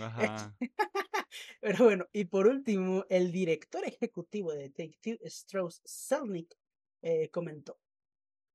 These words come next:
Speaker 2: "Creemos que necesita más tiempo de desarrollo para hacer todo lo que puede ser. Lo que nos caracteriza es proporcionar el tiempo y los recursos para que el talento creativo que se ha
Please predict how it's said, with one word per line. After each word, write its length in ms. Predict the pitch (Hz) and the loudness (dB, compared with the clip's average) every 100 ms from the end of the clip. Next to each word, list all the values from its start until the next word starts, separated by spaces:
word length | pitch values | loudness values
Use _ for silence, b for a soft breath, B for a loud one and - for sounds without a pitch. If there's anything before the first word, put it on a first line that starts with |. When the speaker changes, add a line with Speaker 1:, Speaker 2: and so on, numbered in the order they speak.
| _ _ _ - | _ _ _ 4
Speaker 2:
"Creemos 380 | 220 262 349 | 4 6 -2
que 80 | - | -2
necesita 360 | 208 - 180 190 | -2 -2 -4 -2
más 180 | 185 - | -2 -2
tiempo 260 | 175 180 | -4 0
de 60 | 175 | 0
desarrollo 480 | 160 143 151 170 185 | 0 -6 -4 -4 -4
para 220 | 160 147 | -4 -4
hacer 240 | - 170 _ | -4 -10 _
todo 220 | - 214 226 | 0 2 2
lo 120 | 208 | 0
que 100 | 160 | -4
puede 280 | 165 151 147 | -2 -2 -2
ser. 220 | - - _ _ _ _ _ - | -6 -18 _ _ _ _ _ -2
Lo 140 | 180 | 0
que 100 | 208 | 2
nos 140 | 202 | 0
caracteriza 680 | - 185 - 190 220 269 285 _ - | 2 0 2 -2 0 -2 -2 _ -8
es 140 | 170 | -4
proporcionar 500 | 226 - 180 175 170 | -2 -2 -4 -4 -4
el 120 | 190 | -4
tiempo 280 | 214 208 233 | 0 -2 0
y 40 | 214 | 2
los 120 | 185 | 2
recursos 520 | 160 190 175 208 - | 0 -4 -6 -8 -6
para 200 | 170 156 | -4 -4
que 100 | - | -6
el 100 | 156 | -10
talento 440 | - 151 170 185 240 | -6 -4 -2 -2 0
creativo 560 | 180 170 170 165 226 - _ _ - | 0 -2 -6 -4 -4 -8 _ _ -6
que 100 | 160 | -6
se 180 | - 180 | 0 2
ha 220 | 202 | 2